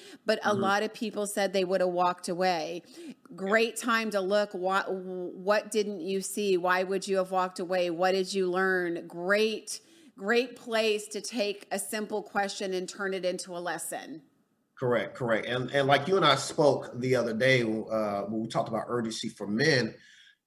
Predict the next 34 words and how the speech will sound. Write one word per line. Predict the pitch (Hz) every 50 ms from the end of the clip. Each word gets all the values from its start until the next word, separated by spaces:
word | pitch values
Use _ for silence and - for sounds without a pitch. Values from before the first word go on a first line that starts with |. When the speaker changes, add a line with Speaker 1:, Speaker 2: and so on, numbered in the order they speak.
| _ _ _ _ _ _
Speaker 2:
from | 175 156 143
the | 131 123
man's | 120 123 135 151 165 180 180 -
perspective, | - 147 131 - - - 151 135 127 123 - - 131 117 113 110 113 - -
I, | 110 117
I | 117 101 117
was | 123 131
telling | 135 - 143 123 120 110
Jennifer, | 113 143 160 175 - - 120 110 107 - - - - - - - _ - -
I | -
have | 127 127 -
so | - - 196 190 180
many | 175 160 143 131
friends | 131 - - 160 180 208 240 226 151 117 117 120 - - - - 120 117
that | 139 135 123 123 120 120 127 123
during | 139 143 147 147 143 143 139 131
the, | 123 131 131 131 131 127 123 120 117 107 - 110 113
during | 135 139 143 135
the | 120
pandemic | 110 - - 131 117 110 110 95 - 147 196 240 196 123 104 101 - - - _ _ _ _ _ _ _ _ _ _ 113
that | 139 135 131 131 127 117 - - - - - - _ _ _ _ _ _ _ _
were | 131 135 135
used | 135 135 139 143 147 143 - - -
to | - 139
just | 131 131 135 131 131 131 - - - - _ - -
having | - 123 123 131 127 135
their | 139 135 135
fun, | - 139 135 131 131 127
sleeping | 131 - - 147 143 131 135 135
with | 131 123
women | 120 131 131 131 131 120
here | 127 143 135 123
and | 120 117 113
there. | 127 147 151 143 127 117 -